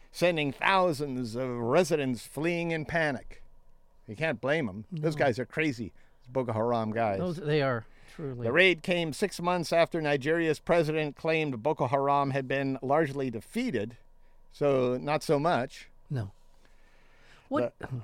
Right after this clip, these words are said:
Speaker 1: continuing violence there has hampered relief efforts in northeastern Nigeria, where the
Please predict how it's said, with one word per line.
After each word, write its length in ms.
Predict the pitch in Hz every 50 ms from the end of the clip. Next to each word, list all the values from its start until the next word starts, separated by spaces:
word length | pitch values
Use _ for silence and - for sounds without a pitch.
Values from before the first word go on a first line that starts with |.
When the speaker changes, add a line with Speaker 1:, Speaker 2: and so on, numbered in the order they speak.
| - - - - _ _ _ _ -
Speaker 1:
continuing 520 | - 139 135 156 190 196 175 170 160 139
violence 400 | 120 151 165 170 170 175 160 -
there 200 | - 170 170 160 151
has 180 | 139 131 -
hampered 480 | - 175 180 196 196 - 185 180 160 131
relief 420 | 117 113 123 143 160 180 185 - 185
efforts 440 | 175 165 - 180 170 147 - - -
in 300 | 147 139 131 127 120 - -
northeastern 840 | 127 131 151 151 131 - - - 190 170 - - 185 165 156 151 - -
Nigeria, 580 | 135 139 143 131 113 160 160 160 156 151 147 143
where 160 | 139 139 139
the 100 | 127